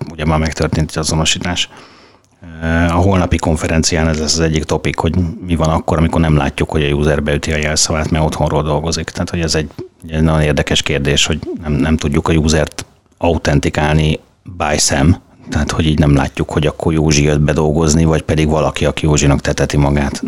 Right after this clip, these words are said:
lép be a ő számítógépébe, és hogy ezzel mit tudunk kezdeni. Tehát az autentikáció, mint olyan, az velünk van. Az, hogy biometrikusan,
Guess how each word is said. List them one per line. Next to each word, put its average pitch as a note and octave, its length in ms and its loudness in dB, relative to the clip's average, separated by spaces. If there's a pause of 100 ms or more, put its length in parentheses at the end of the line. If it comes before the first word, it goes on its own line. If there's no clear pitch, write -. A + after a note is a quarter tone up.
(120)
lép D#2 200 2
be C#2+ 120 0
a C#2+ 60 0 (120)
ő D#2+ 60 2
számítógépébe, D#2 800 0
és D2 120 0
hogy D#2+ 120 2
ezzel D2 220 4
mit C#2+ 120 2
tudunk C#2 220 0
kezdeni. D#2+ 360 2 (760)
Tehát G2+ 120 0
az F#2 100 4
autentikáció, G#2 920 2
mint D#2 160 2
olyan, E2 160 2
az D2+ 140 2
velünk C#2+ 280 2
van. D2+ 120 0
Az, G#2 120 2
hogy E2 80 0
biometrikusan, E2+ 1000 0